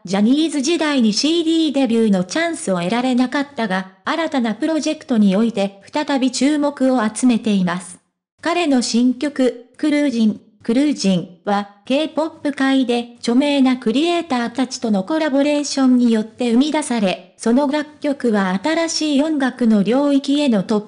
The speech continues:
破口となることが期待されています。ジャニーズ潰しという挑戦的な目標の元平野紫耀はK-ポップ路線で新たな音楽活動に取り組んでいます。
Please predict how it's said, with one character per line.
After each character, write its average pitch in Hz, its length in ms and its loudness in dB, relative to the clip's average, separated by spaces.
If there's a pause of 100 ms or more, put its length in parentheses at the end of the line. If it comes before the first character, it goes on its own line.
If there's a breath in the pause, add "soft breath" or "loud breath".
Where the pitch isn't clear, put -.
破 247 100 -6
口 247 280 0
と 247 160 -4
な 262 160 2
る 247 100 2
こ 202 160 -4
と 240 160 -2
が 185 280 -4
期 - 140 -20
待 311 200 0
さ 269 160 -2
れ 262 100 2
て 254 180 -2
い 196 140 4
ま 180 160 -2
す。 - 180 -18 (400)
ジ 196 100 -4
ャ 202 40 2
ニ 247 180 4
ー 330 120 2
ズ 302 100 -4
潰 330 300 -2
し 190 160 -6
と 214 140 -2
い 196 180 2
う 190 40 0
挑 226 260 0
戦 294 320 -2
的 277 260 -2
な 277 140 4
目 247 220 2
標 240 340 0
の 208 380 0
元 220 240 -2
平 247 320 -2
野 269 160 2
紫 226 180 -2
耀 262 220 2
は 254 140 -2
K- 302 280 -2
ポ 240 140 -8
ッ - 20 -2
プ - 220 -6
路 277 180 2
線 269 340 4
で 226 280 0
新 330 260 -2
た 277 140 0
な 208 180 2
音 302 160 0
楽 311 240 -6
活 302 300 -6
動 226 180 0
に 196 140 2
取 247 240 0
り 262 40 0
組 302 300 -2
ん 269 60 4
で 233 100 2
い 208 140 4
ま 180 160 -4
す。 - 180 -20